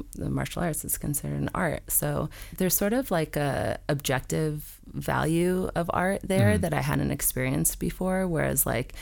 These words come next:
Speaker 1: if you're good at a craft, if you work really hard, you know, if you earn the skill level of someone that's good, then you can create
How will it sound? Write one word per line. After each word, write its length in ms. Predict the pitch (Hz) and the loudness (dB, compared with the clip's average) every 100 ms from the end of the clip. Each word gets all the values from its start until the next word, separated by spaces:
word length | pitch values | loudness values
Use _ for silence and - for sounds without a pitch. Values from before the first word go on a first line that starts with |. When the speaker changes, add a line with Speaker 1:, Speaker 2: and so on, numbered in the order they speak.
| - - | -14 -12
Speaker 1:
if 260 | - 147 - | -2 -2 0
you're 100 | 175 | 0
good 280 | 143 151 147 | 0 0 0
at 120 | 143 | 0
a 60 | 135 | -2
craft, 540 | - 98 107 - - | -2 -2 0 -2 -4
if 220 | - 143 | -4 -2
you 80 | 170 | 0
work 300 | 143 135 - | 2 0 -2
really 200 | 143 131 | -2 -2
hard, 540 | 131 - 117 - - - - - - | -2 -2 0 0 -2 -6 -14 -18 -6
you 100 | 151 | 0
know, 100 | 135 | 2
if 200 | - 147 | 2 0
you 80 | 160 | -2
earn 200 | - 151 | 0 2
the 100 | 160 | 2
skill 520 | 139 - - 156 123 120 | 2 2 2 0 2 0
level 600 | 110 - 73 98 - - | 0 0 0 0 -2 -2
of 340 | - 135 - - - | -2 -2 -4 -12 -6
someone 320 | - 139 131 | -2 0 2
that's 200 | 123 - | 0 -2
good, 520 | - 175 165 104 147 160 | -2 0 2 2 -2 -2
then 340 | - 139 131 - | 0 2 2 0
you 100 | 120 | -2
can 220 | 127 120 120 | -2 -2 -4
create 420 | - 127 113 | -4 -4 -4